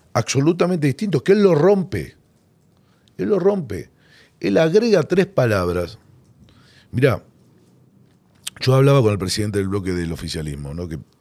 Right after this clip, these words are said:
se estaba yendo a Santa Fe, estaba volviendo de Rosario, ¿no? Con Germán. Y se lo puse. Le dije, "Tengo miedo de lo que diga Alberto". Le digo, "Porque puede,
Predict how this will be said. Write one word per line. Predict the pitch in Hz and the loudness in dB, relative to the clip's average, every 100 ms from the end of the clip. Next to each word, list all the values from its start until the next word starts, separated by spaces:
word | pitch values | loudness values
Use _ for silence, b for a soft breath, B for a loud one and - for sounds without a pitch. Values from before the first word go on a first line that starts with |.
| _ - | _ -14
se | - | -10
estaba | 82 95 | -4 -4
yendo | 82 92 | -4 -6
a | 90 | -6
Santa | 85 85 | -6 -6
Fe, | - 101 | -4 -4
estaba | 87 90 | -4 -4
volviendo | 85 85 90 85 | -4 -4 -4 -6
de | 80 | -6
Rosario, | 80 - 76 69 73 | -8 -8 -8 -8 -10
¿no? | 87 | -12
Con | 73 71 | -12 -14
Germán. | - 73 76 69 b b b b b b b b b b b b b _ | -12 -12 -12 -14 b b b b b b b b b b b b b _
Y | - 139 - | -12 -10 -8
se | - 147 | -4 -2
lo | 175 | 0
puse. | 220 - 78 - _ - | -2 -4 -8 -14 _ -18
Le | |
dije, | 90 - | -10 -10
"Tengo | 82 131 139 | -6 -2 0
miedo | 147 | 2
de | 143 | 0
lo | 104 | 0
que | |
diga | 107 | -2
Alberto". | 98 76 67 69 - | -4 -6 -10 -16 -18
Le | - | -14
digo, | 87 | -10
"Porque | 85 92 | -10 -8
puede, | 117 | -10